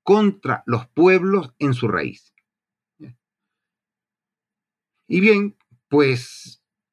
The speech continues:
desde una mente que no está condicionada por una educación en buena medida castrante, eh, entro a examinar el atraso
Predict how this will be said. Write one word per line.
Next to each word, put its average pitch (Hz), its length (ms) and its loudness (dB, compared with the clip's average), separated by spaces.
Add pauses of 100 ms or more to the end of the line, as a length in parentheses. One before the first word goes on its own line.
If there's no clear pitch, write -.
(140)
desde 143 300 2
una 190 560 4
mente 185 640 0
que 139 440 2
no 160 120 0
está 175 360 -2
condicionada 147 1000 -2 (1600)
por 127 160 0
una 160 260 2
educación 165 920 0
en 113 300 -4
buena 147 260 0
medida 156 480 2
castrante, 139 720 -4 (840)
eh, 104 360 -6 (840)
entro 156 560 2
a 127 200 0
examinar 143 880 -2
el 123 280 -2
atraso 123 600 -2